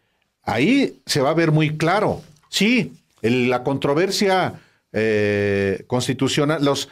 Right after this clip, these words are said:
de la, las acciones de inconstitucionalidad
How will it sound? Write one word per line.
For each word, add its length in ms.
de 140
la, 180
las 280
acciones 320
de 100
inconstitucionalidad 1400